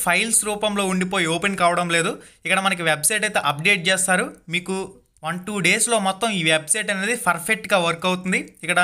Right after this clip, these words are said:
నోటిఫికేషన్ పీడీఎఫ్, సిలబస్కి సంబంధించి పీడీఎఫ్లు అనేవి అప్‌డేట్ చేశారు, కానీ ఇంకా డౌన్లోడ్ అవ్వడం లేదు. డౌన్లోడ్ అవ్వగానే మీరు ఇక్కడి నుంచి అయితే డౌన్లోడ్ చేసుకోవచ్చు. డైరెక్ట్ లింక్ డిస్క్రిప్షన్లో ఉంది, చెక్ చేసుకోండి.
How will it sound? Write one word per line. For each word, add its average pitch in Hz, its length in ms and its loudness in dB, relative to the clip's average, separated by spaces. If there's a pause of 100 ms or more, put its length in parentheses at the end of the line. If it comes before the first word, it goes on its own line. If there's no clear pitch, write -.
(120)
నోటిఫికేషన్ 190 680 0
పీడీఎఫ్, 190 400 2
సిలబస్కి 180 500 0
సంబంధించి 185 380 -2 (100)
పీడీఎఫ్లు 190 440 0
అనేవి 185 160 0 (120)
అప్‌డేట్ 156 360 0
చేశారు, 175 300 0
కానీ 180 140 0 (420)
ఇంకా 196 120 0 (120)
డౌన్లోడ్ 180 380 2
అవ్వడం 180 300 2
లేదు. 196 160 -2 (240)
డౌన్లోడ్ 175 420 2
అవ్వగానే 175 360 0
మీరు 175 140 2
ఇక్కడి 170 140 -6
నుంచి 170 160 -2
అయితే 165 180 0
డౌన్లోడ్ 160 380 0
చేసుకోవచ్చు. 165 460 0 (520)
డైరెక్ట్ 190 300 0
లింక్ 190 180 -4
డిస్క్రిప్షన్లో 185 540 -2
ఉంది, 190 160 -4
చెక్ 170 180 -6
చేసుకోండి. 185 380 0